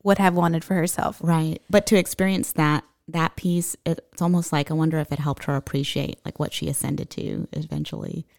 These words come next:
Speaker 1: I don't know.
Speaker 2: Knowing the difference,
Speaker 1: Oh,
Speaker 2: you
Speaker 1: I'm
Speaker 2: know?
Speaker 1: su-, the difference for sure
Speaker 2: Yeah.
Speaker 1: was very evident.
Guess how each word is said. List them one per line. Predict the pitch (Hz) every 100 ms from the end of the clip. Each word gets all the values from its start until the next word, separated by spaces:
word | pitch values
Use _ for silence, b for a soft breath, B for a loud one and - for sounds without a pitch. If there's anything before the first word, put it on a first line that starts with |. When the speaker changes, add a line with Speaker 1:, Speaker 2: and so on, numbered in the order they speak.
| -
Speaker 1:
I | 220
don't | 302 349
know. | 196 185 156
Speaker 2:
Knowing | 160 160 160
the | 147
difference, | 143 - 143 - - -
Speaker 1:
Oh, |
Speaker 2:
you | 269
Speaker 1:
I'm | 247
Speaker 2:
know? | 247
Speaker 1:
su-, | 170 - -
the | - 247
difference | 262 277 277 240
for | - 185
sure | - 180 151 - b -
Speaker 2:
Yeah. | 165 151 -
Speaker 1:
was | - 190 170 - -
very | 214 190
evident. | 165 170 175 156 -